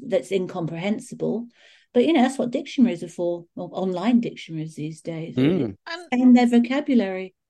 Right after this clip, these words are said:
Speaker 3: And not just that context, 'cause I, I can, I can remember as growing up and reading books that were more, um, more adult than what I should have been reading, but you could
Speaker 1: Mm.
Speaker 3: work out through context what a word might mean. And
Speaker 1: Yeah.
Speaker 3: that's another way of sort of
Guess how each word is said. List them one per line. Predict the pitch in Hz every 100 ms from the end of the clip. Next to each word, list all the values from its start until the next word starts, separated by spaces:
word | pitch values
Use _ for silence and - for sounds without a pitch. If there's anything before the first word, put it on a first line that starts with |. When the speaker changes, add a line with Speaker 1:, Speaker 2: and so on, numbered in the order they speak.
| _ -
Speaker 3:
And | 320
not | 349 311
just | 320 -
that | 311 -
context, | - 339 349 226 160 _ - _ _
'cause | - 294
I, | 311
I | - 302
can, | 320 311
I | 277
can | 302 320
remember | 311 262 247 220 202 - -
as | 220 208
growing | - 240 240 233
up | 214 196
and | 208 202
reading | 233 226 214 202
books | 196 208 -
that | 202 190
were | 185
more, | 190 196 190 196 - _ _ _ _ _ _
um, | 208 190 175 175 - _ _ - -
more | 226 240 214
adult | - 202 202 196
than | 185 175 175 175
what | 190
I | 185
should | 254
have | 214
been | 202 175
reading, | 175 165 165 170
but | 220 -
you | - 294
could | 240
Speaker 1:
Mm. | 294
Speaker 3:
work | 359 359
out | 285 -
through | 214
context | 202 339 330 170 - -
what | 208 - - _
a | 202
word | 196 190
might | 170 165 -
mean. | 170 156 170 - _ _
And | -
Speaker 1:
Yeah. | 269
Speaker 3:
that's | - - - -
another | 262 269 311
way | 254 226 214
of | 202
sort | - 214
of | 202